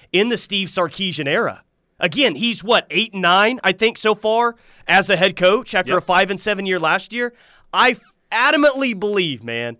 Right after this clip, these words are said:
Speaker 1: that if O U can just find a way, easier said than done, if they find a way to win this game on Saturday, I think Trex-, Texas could trend towards another five and seven season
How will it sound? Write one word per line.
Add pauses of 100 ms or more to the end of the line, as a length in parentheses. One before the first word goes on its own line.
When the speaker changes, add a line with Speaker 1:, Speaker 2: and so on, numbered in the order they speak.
(320)
Speaker 1:
that
if
O
U
can
just
find
a
way,
easier
said
than
done, (220)
if
they
find
a
way
to
win
this
game
on
Saturday, (240)
I
think
Trex-,
Texas
could
trend
towards
another
five
and
seven
season